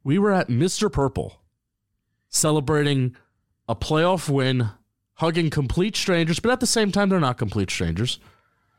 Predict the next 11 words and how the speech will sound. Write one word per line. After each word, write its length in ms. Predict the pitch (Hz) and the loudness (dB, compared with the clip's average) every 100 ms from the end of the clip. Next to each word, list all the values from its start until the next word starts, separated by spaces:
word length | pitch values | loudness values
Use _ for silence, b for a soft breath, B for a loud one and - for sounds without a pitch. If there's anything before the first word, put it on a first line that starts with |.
| b b b | b b b
Celebrating 680 | - 202 226 220 226 214 202 | -2 2 2 2 2 2 2
that 160 | 190 | 0
this 180 | 190 - | -2 -2
Giants 440 | - 185 185 - | 0 2 2 0
team 180 | - 180 | 0 2
was 160 | 156 135 | 2 2
moving 300 | 151 151 147 | 2 2 2
in 80 | 139 | 2
the 60 | |
right 180 | 131 123 | 0 0
direction. 480 | 127 120 - - | 0 0 0 -6